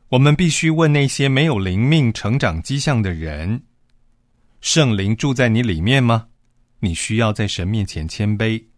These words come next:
真正为你的罪悔改。你需要有圣灵在你里面，因为你的生命没有显出这样的证据。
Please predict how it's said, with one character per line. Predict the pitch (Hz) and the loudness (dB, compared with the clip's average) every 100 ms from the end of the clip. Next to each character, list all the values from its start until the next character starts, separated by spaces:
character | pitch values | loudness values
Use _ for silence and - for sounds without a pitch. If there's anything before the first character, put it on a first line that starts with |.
| _ | _
真 | 139 143 | 0 0
正 | 143 131 120 | 0 -2 0
为 | 139 | 0
你 | 98 78 | 0 -2
的 | 90 | -6
罪 | - 135 | -6 -6
悔 | 85 76 | -8 -10
改。 | 80 85 - _ _ _ _ _ - - - | -8 -8 -10 _ _ _ _ _ -20 -14 0
你 | 127 | 0
需 | - | 2
要 | 180 135 | 2 2
有 | 87 | 0
圣 | - - 160 113 85 | -2 0 2 0 -2
灵 | 80 92 113 | -4 -4 -2
在 | 151 | 0
你 | 113 | 0
里 | 127 90 67 | 0 -2 -2
面， | 85 101 85 _ _ _ - | -2 -2 -4 _ _ _ 2
因 | 123 123 | 4 6
为 | 117 | 4
你 | 98 85 | 4 2
的 | 92 | -2
生 | - 113 | 0 2
命 | 120 110 | 2 2
没 | 90 95 104 143 | 4 4 4 4
有 | 143 | 2
显 | 139 - 92 80 78 | 0 -2 -2 -2 -6
出 | - 107 | -4 -2
这 | 104 131 | -2 -2
样 | 117 | -2
的 | 76 | -4
证 | - 82 71 | -6 -6 -6
据。 | - | -10